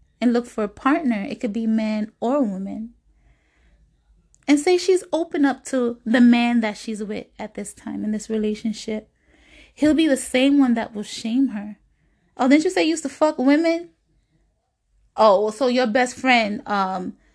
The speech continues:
your, your, your best friend, so were y'all really just best friends or y'all used to be fucking too?" It's like, wow. So now she shared that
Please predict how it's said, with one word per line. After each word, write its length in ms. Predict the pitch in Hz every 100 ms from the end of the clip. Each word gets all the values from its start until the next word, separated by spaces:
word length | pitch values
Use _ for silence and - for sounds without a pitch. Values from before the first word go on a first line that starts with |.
| _ _
your, 200 | 208 220
your, 280 | 208 233 214
your 220 | 220 247
best 280 | 202 247 247
friend, 500 | - 240 226 214 214 - -
so 360 | 214 226 208 208
were 340 | 196 202 208
y'all 220 | 214 220
really 260 | 220 220 220
just 300 | 208 214 190
best 200 | 196 196
friends 360 | 294 302 294
or 40 | 233
y'all 220 | 220 214
used 260 | 214 214 -
to 60 |
be 120 | 196 196
fucking 460 | - 202 - 226
too?" 260 | - 220 - _ _ _ _ _ _
It's 120 | - 226
like, 200 | 220 202
wow. 1300 | 226 220 226 226 226 220 220 220 220 214 196 175 185 _ _ _ _ _ _ _ _ _ _ _ _ _ _ _ - -
So 200 | - 277
now 280 | 254 247 240
she 180 | 240 220
shared 380 | - 247 247 247
that 240 | 220 214